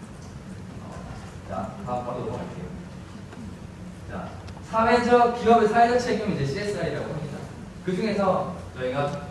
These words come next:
가장 중요한 세 가지가 있어요. 제일 먼저, 제일 먼저 첫 번째는 사람이죠. 그들이 원하는 게 뭔지를 기업은 찾아내야 되는 거예요. 그리고 그 기업이 그 사회에 진출했을 때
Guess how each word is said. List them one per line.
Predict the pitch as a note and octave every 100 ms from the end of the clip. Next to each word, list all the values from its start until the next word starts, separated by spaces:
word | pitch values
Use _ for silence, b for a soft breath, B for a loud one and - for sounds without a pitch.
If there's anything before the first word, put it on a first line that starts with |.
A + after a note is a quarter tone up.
| - -
가장 | D3 G3 A3+ -
중요한 | D#3+ D#3 D#3
세 | - G3
가지가 | G3+ G3 F#3+
있어요. | C3+ - C3+ - - - - - - - - - - - - - - - - -
제일 | - C3+
먼저, | C#3+ -
제일 | D3 D3+
먼저 | F#3+ F#3
첫 | F3+ A#3
번째는 | A#3 A#3 F#3
사람이죠. | E3+ G3+ G#3+ G#3+ G3 - - -
그들이 | F#3 A#3 A#3+
원하는 | - C3+ D3+ F3+ F#3
게 |
뭔지를 | - A2 A2+ C#3 E3 -
기업은 | E3 E3 D3+ C3+ - - - - - - - - -
찾아내야 | - G3 G3+ C3+ A2+
되는 |
거예요. | A2+ A#2 - - - - - - -
그리고 | G3 G3 A3 - - - - - -
그 | F#3+ F#3+
기업이 | F#3+ A3 G#3 D3+ - -
그 | F#3 -
사회에 | F#3+ G3 F3 F3 F3
진출했을 | - C#3 F#3 F#3 - C#3
때 | D#3+ F#3